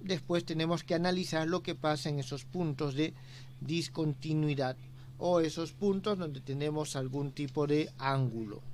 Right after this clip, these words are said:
¿Está bien? No está definido del todo la derivada. ¿Está bien? L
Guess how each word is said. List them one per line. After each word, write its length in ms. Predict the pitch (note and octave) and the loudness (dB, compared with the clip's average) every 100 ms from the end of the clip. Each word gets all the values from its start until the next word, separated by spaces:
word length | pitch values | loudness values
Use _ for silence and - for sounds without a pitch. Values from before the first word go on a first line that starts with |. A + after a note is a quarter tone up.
| - - - - - - | -10 -14 -14 -16 -16 -14
¿Está 160 | - B2+ | -8 -2
bien? 300 | B2+ F#3+ F#3+ | 2 2 2
No 80 | C#3 | 0
está 380 | C3 C#3 C#3 | 0 0 0
definido 600 | C#3 C3+ C3 C3 C#3+ C#3+ | 0 -2 -4 -6 -2 0
del 140 | C3+ B2 | 0 0
todo 360 | E3 D#3 D3 | 4 4 4
la 140 | C#3+ C#3 | 2 0
derivada. 560 | B2+ B2+ C3 B2 - - - - - - - - - - - - - - - | 0 0 0 -2 -6 -14 -16 -14 -14 -14 -12 -12 -12 -12 -12 -14 -14 -14 -14
¿Está 180 | - - | -2 2
bien? 260 | D#3 G3+ G#3+ - - - - - - - - | 6 6 4 -8 -14 -14 -14 -16 -16 -6 10
L 440 | G#3 G#3+ G3 G3+ | 12 12 12 8